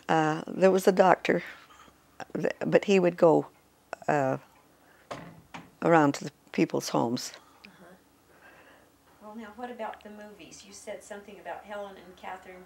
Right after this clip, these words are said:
Speaker 3: cleaning the
Speaker 1: They used to clean the
Speaker 3: theater.
Speaker 1: theater, yes.
Speaker 2: Oh.
Speaker 1: They cleaned the theater, and they would get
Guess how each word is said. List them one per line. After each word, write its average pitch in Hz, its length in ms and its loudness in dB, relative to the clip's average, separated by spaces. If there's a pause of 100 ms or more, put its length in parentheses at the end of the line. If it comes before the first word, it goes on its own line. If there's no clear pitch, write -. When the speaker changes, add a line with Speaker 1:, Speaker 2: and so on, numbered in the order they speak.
Speaker 3:
cleaning 208 300 -18 (140)
the 165 160 -14 (380)
Speaker 1:
They 208 200 6
used 220 220 4
to - 60 -2
clean 214 340 4
the 185 80 0
Speaker 3:
theater. 175 680 6 (260)
Speaker 1:
theater, - 20 -18
yes. 180 400 2
Speaker 2:
Oh. 240 60 -10 (580)
Speaker 1:
They 196 160 6
cleaned 214 300 6
the 196 80 8
theater, 202 460 6
and 185 180 4
they 180 120 6
would 180 180 4
get 180 260 6